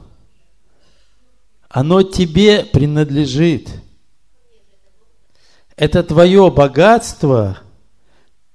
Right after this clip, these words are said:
которое ты собрал для мира вышних. Вот есть такой комментарий.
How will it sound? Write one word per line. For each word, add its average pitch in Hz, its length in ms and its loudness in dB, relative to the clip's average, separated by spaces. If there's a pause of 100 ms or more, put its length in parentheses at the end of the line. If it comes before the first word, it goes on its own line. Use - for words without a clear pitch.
(340)
которое 208 640 4
ты 190 260 -2
собрал 185 800 0 (560)
для 131 260 -6
мира 143 560 -4 (1800)
вышних. 120 500 -12 (4000)
Вот 143 160 -10
есть 160 200 -4
такой 143 280 -4
комментарий. 127 680 -6